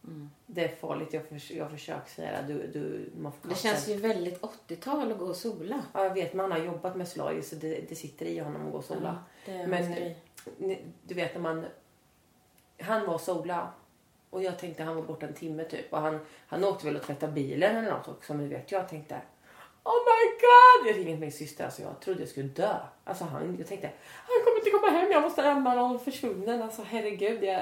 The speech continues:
Speaker 2: jag vet inte vilka jag ringde till, alltså. Storböla.
Speaker 1: Men vadå, du trodde att han hade försvunnit?
Speaker 2: Nej, men jag trodde att han, nej, jag vet inte.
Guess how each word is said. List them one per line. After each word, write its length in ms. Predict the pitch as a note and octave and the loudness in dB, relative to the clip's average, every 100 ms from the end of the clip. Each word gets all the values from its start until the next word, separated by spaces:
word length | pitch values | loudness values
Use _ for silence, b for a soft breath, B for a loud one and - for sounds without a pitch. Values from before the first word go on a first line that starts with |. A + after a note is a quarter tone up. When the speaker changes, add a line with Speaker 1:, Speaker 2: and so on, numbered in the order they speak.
| - | -2
Speaker 2:
jag 120 | - - | -4 -6
vet 140 | D3+ | -8
inte 160 | - D3+ | -10 -8
vilka 240 | - - | -8 -4
jag 60 | F#3+ | -4
ringde 160 | E3+ C#3+ | -4 -6
till, 160 | - - | -6 -6
alltså. 240 | C#3+ - D#3 B B B B B - | -8 -10 -14 B B B B B -20
Storböla. 960 | - - C4 G#3+ - - C3+ - G3+ - | -18 -4 0 0 -2 -2 -2 0 -2 -2
Speaker 1:
Men 180 | F#3 G3+ | -4 -2
vadå, 360 | G#3 A3+ A3 G#3 G#3 | 0 0 0 -2 -4
du 120 | G#3 | -10
trodde 280 | - A3 F#3+ | -8 -6 -6
att 80 | F3+ | -8
han 100 | F3 | -8
hade 180 | F3 E3+ | -8 -10
försvunnit? 680 | - F#3+ E3+ D3 G3 C4 | -12 -8 -8 -6 -6 -4
Speaker 2:
Nej, 100 | C#4+ E4+ | 0 0
men 60 | |
jag 120 | F4 | -2
trodde 220 | F4 F4 E4 | -4 -2 -2
att 100 | E4 | 0
han, 160 | D#4 C#4 | -2 0
nej, 140 | D4+ | -2
jag 80 | E4+ | -2
vet 180 | F4+ - | -4 -8
inte. 240 | - | -10